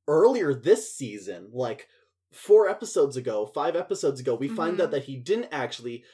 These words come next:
Speaker 1: but he came back with, like, extreme P T S D and
Speaker 2: Mm-hmm.
Speaker 1: actually died from a drug overdose in Cincinnati.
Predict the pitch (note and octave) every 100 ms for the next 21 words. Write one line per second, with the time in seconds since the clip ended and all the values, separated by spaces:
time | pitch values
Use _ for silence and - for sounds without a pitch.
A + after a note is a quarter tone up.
0 | _ - D3+ E3+ D3 - G3+ G3 D3+ D3+
1 | D#3 - _ _ - D3+ D3 C#3+ B2 B2
2 | - _ C#3+ - - D#3+ D#3+ D#3+ D#3 C#3+
3 | B2 A#2+ B2+ F3 C3 A#2 B2+ C3 B2+ -
4 | C3+ B2 B2 A#2+ C3+ A2 - B2 C#3 E3
5 | C3 A2+ A2 A2 G2+ G2 C3+ A2+ - G#2
6 | - G#2+ D3 A#2+ E2+